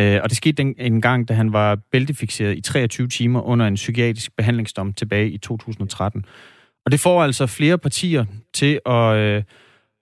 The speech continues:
at ønske et forbud mod bæltefiksering i psykiatrien. Altså, som vi også, øh, som vi også lige talte om, øh, som man blandt andet har i Storbritannien, og er på vej med et lignende tiltag i, i Norge.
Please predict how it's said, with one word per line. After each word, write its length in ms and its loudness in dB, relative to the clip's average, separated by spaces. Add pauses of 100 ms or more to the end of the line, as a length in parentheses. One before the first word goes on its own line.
(140)
at 120 2
ønske 300 0
et 100 -2
forbud 480 0 (400)
mod 240 4 (340)
bæltefiksering 840 -2
i 200 0 (140)
psykiatrien. 880 -2
Altså, 300 2 (440)
som 180 2
vi 80 2
også, 260 2
øh, 380 2
som 220 0
vi 60 2
også 180 2
lige 100 2
talte 340 0
om, 240 2
øh, 180 0
som 140 0
man 140 4
blandt 200 2
andet 200 4
har 160 2
i 120 -6
Storbritannien, 760 -2
og 320 0 (100)
er 80 0
på 160 -2
vej 180 2
med 200 0
et 100 -4
lignende 280 2
tiltag 520 -4 (380)
i, 360 0
i 100 -4
Norge. 420 0